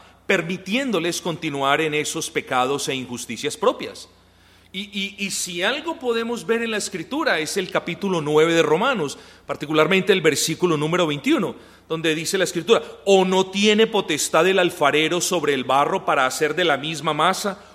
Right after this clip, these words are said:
un vaso para honra y otro para deshonra?". O sea,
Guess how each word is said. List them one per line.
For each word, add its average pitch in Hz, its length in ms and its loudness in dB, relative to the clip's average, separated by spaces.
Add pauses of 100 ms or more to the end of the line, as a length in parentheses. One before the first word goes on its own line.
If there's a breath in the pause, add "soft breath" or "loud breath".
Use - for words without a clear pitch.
(160 loud breath)
un 226 340 4
vaso 165 340 0
para 135 220 4
honra 175 560 4
y 139 160 -4
otro 151 280 4
para 147 200 2
deshonra?". 156 560 -4 (480 soft breath)
O 156 80 -8
sea, - 340 -4